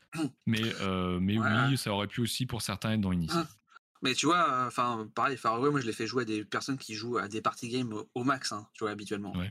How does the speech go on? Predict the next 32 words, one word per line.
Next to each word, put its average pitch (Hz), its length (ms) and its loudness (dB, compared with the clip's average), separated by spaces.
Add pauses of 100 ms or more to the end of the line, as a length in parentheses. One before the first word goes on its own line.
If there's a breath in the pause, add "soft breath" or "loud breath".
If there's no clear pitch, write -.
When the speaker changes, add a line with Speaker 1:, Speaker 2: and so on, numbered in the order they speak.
Speaker 1:
Et 101 120 -4
ils, 107 220 -4
Speaker 2:
Hmm. - 40 -8 (120)
Speaker 1:
ils 98 80 2
l'ont 123 120 2
fait 123 160 -2
quand 151 100 0
même, 147 120 2
quoi. 90 100 -2
Ils 107 120 -4
ont 113 80 -2
eu 117 40 -4
du 117 120 -4
mal. 143 200 0 (480 loud breath)
Ils 107 160 -6
ont 92 40 0
Speaker 2:
Ouais. 87 80 2
Speaker 1:
fini 123 180 0
à 117 60 -2
com-, - 260 -8
ils 127 160 0
ont 131 60 2
compris 151 260 2
sur 127 140 2
la 117 80 2
fin 127 100 0
de 123 60 0
la 120 80 0
partie, 160 360 -2
mais, 120 220 -4
euh, 101 80 -6 (140)
Speaker 2:
Ouais. 85 180 0